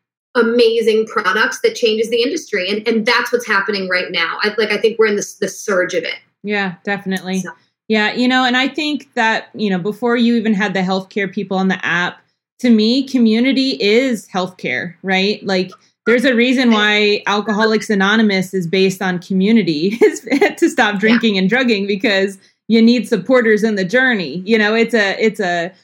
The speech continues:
Speaker 2: illness, but you need supporters in the journey. And so I do think ending isolation is absolutely, you know, when I had my dating app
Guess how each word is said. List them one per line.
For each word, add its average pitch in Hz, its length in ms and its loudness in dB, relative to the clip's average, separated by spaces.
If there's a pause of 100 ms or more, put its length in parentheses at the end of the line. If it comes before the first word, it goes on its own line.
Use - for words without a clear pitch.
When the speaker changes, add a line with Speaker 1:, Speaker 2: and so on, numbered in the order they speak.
(220)
Speaker 2:
illness, 233 580 2
but 202 140 -2
you 226 100 2
need 240 240 2
supporters 202 480 0
in 190 120 -2
the 175 80 -2
journey. 185 400 -2
And 175 140 -8
so 185 140 -4
I 180 120 2
do 226 220 2
think 202 360 -2
ending 196 340 -2
isolation 170 720 -4
is 165 180 -8
absolutely, 170 720 -4 (220)
you 202 80 0
know, 220 100 2
when 214 120 0
I 208 100 0
had 220 240 2
my 208 120 0
dating 196 440 2
app 180 280 -2